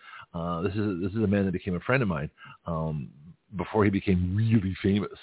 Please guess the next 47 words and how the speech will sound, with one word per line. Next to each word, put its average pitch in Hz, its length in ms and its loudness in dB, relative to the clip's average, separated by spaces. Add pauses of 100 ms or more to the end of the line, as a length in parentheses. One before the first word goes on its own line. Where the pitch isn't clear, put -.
you 90 140 -6
know, 78 180 -2
and 85 100 0
of 85 120 0
course - 180 -2
after 92 180 -4
that 82 120 -2
he 80 60 -6
was 78 200 -8
busy 78 280 -4
and 73 140 -2
around 73 140 0
the 69 80 -6
world 67 220 -4
and 57 100 -14 (120)
stuff - 180 -10
like - 100 -6
that, 95 140 4
and 78 100 4
I 78 40 4
understand 101 360 4
that, 80 120 -4 (280)
but 107 60 4
we 117 80 4
still 240 140 4
managed 101 300 0
to 87 60 -4
write 76 140 -4
a - 20 -10
bill 76 240 -6
together. 73 380 -8 (380)
Uh, 90 100 -2
it's 76 140 -6
still 123 140 2
on 92 140 2
write 87 140 4
your 82 100 -2
laws 76 240 -4
dot - 180 -8
com. 98 240 -2 (480)
And 101 300 6 (100)
so 98 200 6
all 113 220 6
this, 120 180 4 (100)
uh, 87 440 -4
amazing 98 600 2
stuff, 90 240 2